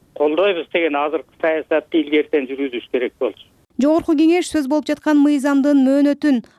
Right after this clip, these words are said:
Speaker 2: артка жылдыруу тууралуу сунушту жыйырма биринчи декабрда талкуулайт. Ушул айдын башында өкмөт мамлекеттик казынада каражат жок деп майыптардын укугу жөнүндө Бириккен Улуттар Уюмунун конвенциясын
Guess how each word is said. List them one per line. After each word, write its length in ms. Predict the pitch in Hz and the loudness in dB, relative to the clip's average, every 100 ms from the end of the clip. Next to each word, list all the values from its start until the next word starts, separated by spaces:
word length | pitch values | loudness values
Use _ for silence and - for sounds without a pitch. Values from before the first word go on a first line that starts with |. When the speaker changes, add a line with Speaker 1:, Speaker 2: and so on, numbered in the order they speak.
| - | -6
Speaker 2:
артка 300 | 262 - 294 | -6 -2 -4
жылдыруу 400 | 233 277 294 277 | -2 0 0 0
тууралуу 360 | 254 254 233 220 | 0 0 0 -2
сунушту 360 | - 262 - 294 | 0 0 0 -2
жыйырма 320 | 247 254 247 | 0 0 0
биринчи 360 | 247 247 - 240 | 0 0 0 -2
декабрда 540 | 240 262 262 240 226 | -2 0 -2 0 -2
талкуулайт. 600 | 214 208 233 240 220 - _ - - _ | -2 -2 0 0 0 -6 _ -20 -20 _
Ушул 340 | 247 277 370 339 | -4 0 2 2
айдын 240 | 262 240 220 | 2 2 0
башында 360 | 214 233 226 240 | 0 -2 2 2
өкмөт 360 | 240 254 294 277 | 2 0 2 0
мамлекеттик 560 | 254 247 247 240 - - | 0 -2 -4 -8 -10 -6
казынада 480 | 254 233 233 226 | -4 -2 -2 -2
каражат 480 | 240 254 247 240 233 - | -4 -2 -2 -2 -4 -2
жок 180 | 240 - | -4 -2
деп 200 | 285 285 _ - | -4 -4 _ -6
майыптардын 500 | 233 247 - 240 269 | -2 -2 -2 0 0
укугу 240 | 262 269 277 | 0 -2 -2
жөнүндө 400 | 269 269 262 277 | 0 0 0 -2
Бириккен 400 | 233 226 247 233 | -4 -4 -2 -2
Улуттар 240 | 226 233 | -2 0
Уюмунун 360 | 233 226 254 247 | 0 2 0 0
конвенциясын 720 | 220 220 233 226 247 285 | -2 -2 -4 -4 -2 0